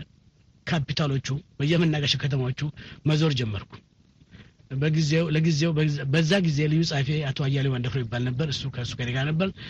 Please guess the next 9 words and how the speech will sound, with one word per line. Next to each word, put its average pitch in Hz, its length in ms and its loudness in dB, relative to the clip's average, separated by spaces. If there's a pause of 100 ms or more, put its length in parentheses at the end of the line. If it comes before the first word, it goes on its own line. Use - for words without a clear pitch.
(280)
ተካይሮ 226 380 4
ጀምረን 190 480 4
በሰሜን 165 520 2
አፍሪካን 156 380 0
አዳርሰን፣ 156 500 0
ከዛ 156 240 -2
ምዕራብ 143 240 0
አፍሪካ 151 240 -2
ሄደን 202 240 0